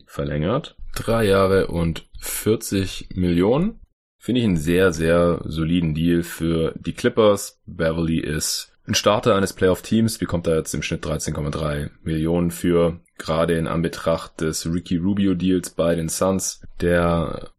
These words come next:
elf Millionen mehr bekommen hat, auch für drei Jahre,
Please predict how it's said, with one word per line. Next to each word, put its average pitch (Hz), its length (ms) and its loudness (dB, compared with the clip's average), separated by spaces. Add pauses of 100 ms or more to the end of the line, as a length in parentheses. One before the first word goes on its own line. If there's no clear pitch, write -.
elf 104 240 0
Millionen 95 320 2
mehr 98 220 2
bekommen 98 340 0
hat, 90 240 0
auch 82 180 -2
für 92 120 -2
drei 82 260 0
Jahre, 82 480 0